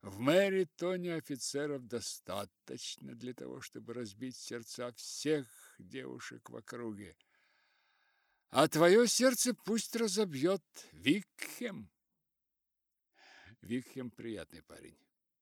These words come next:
поэтому можешь не сомневаться. Он непременно тебя обманет, вот увидишь. Спасибо, папа, на добром слове.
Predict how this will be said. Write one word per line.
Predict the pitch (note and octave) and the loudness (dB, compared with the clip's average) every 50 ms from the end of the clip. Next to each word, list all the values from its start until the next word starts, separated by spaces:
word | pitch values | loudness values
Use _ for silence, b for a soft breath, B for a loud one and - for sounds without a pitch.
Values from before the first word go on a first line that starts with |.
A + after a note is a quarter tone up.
| _ _ _ _ _ _ _ _ _ _ | _ _ _ _ _ _ _ _ _ _
поэтому | - F#2 F#2+ F#2+ - B2 A2+ A2+ A#2 | -8 -6 -6 -6 -6 -6 -4 -4 -2
можешь | A#2+ C3 D3+ D3+ D3 C3 - - | -2 -2 -4 -4 -6 -8 -10 -12
не | C#3 C3+ | -10 -8
сомневаться. | B2+ - - A#2+ B2 B2 B2 A#2 G#2 F2+ E2 - - - - - _ _ _ _ _ _ _ _ _ _ _ _ _ _ _ _ _ _ _ - | -6 -6 -6 -6 -4 -4 -4 -4 -6 -8 -10 -10 -12 -14 -14 -16 _ _ _ _ _ _ _ _ _ _ _ _ _ _ _ _ _ _ _ 0
Он | - B2 D3 D#3+ D#3+ D#3 D#3 D3+ D3+ | 4 6 6 6 6 4 0 -2 -2
непременно | D#3 F3 D#3+ - - - C#3+ D#3 D#3 D3+ C#3+ D3 D3 D3 C3+ C3 B2+ B2+ B2 A#2+ A#2 | -2 -2 -4 -6 -6 -4 -2 -2 0 0 0 2 2 2 2 0 -2 -4 -4 -4 -6
тебя | A2+ - - A2 G2+ F2+ A2+ G#2+ G2+ | -6 -8 -10 -10 -10 -8 -8 -8 -8
обманет, | G2 E2+ E2 F#2+ G2 F#2+ F#2+ G2+ G#2+ G2+ F#2 F2 E2+ D#2+ _ - - | -10 -12 -14 -14 -14 -12 -10 -8 -8 -10 -10 -12 -14 -16 _ -18 -16
вот | - - F#3 D3 - C#3+ | -14 -14 -14 -12 -10 -8
увидишь. | C3 A#2 G#2+ F#2+ E2 D2 E2 E2 - - - - - - _ _ _ _ _ _ _ _ _ _ _ _ _ _ _ _ _ _ _ _ _ _ _ _ _ _ _ _ _ _ _ _ _ _ | -8 -8 -8 -10 -14 -16 -18 -16 -14 -14 -14 -14 -16 -18 _ _ _ _ _ _ _ _ _ _ _ _ _ _ _ _ _ _ _ _ _ _ _ _ _ _ _ _ _ _ _ _ _ _
Спасибо, | - - - - F#2 - - F#2 - - - | -20 -18 -12 -8 -6 -6 -6 -8 -10 -16 -20
папа, | _ - - - - - - - _ _ _ _ _ _ _ _ _ _ _ _ _ | _ -20 -20 -20 -20 -20 -20 -20 _ _ _ _ _ _ _ _ _ _ _ _ _
на | - - - G2+ G#2+ | -20 -12 -10 -8 -8
добром | F#2+ E2+ D#2+ - - F#2 F#2 - - - F2 A2 A#2 A2+ A2 G2 _ _ | -10 -10 -12 -10 -8 -8 -8 -10 -14 -18 -18 -16 -16 -16 -16 -18 _ _
слове. | - - - - - - - - - - - - - _ | -18 -16 -14 -14 -14 -16 -16 -16 -16 -18 -18 -20 -20 _